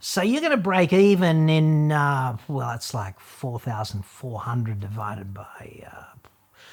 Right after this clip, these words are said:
three hundred and eighty-six, and then you gotta multiply the remainder by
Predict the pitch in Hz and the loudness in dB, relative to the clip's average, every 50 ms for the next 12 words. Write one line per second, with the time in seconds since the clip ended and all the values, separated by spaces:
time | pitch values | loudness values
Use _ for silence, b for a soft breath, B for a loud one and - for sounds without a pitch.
0 | B B B B B - 127 127 123 120 117 113 107 98 98 110 101 101 107 107 | B B B B B -6 -4 -4 -2 -2 -4 -4 -6 -6 -8 -8 -8 -8 -10 -10
1 | 98 - - - - - 127 113 107 - - - - 110 113 110 107 110 98 92 | -10 -12 -14 -16 -10 -8 -8 -8 -8 -10 -12 -10 -8 -6 -6 -6 -6 -8 -10 -10
2 | 104 107 113 113 107 - 123 120 _ - 104 104 101 98 98 98 98 95 95 104 | -10 -10 -10 -10 -12 -14 -16 -20 _ -16 -16 -16 -16 -16 -16 -16 -14 -14 -12 -10
3 | 110 107 110 110 92 90 - - - - - - - - - | -8 -8 -8 -8 -8 -10 -14 -18 -18 -18 -20 -20 -20 -20 -20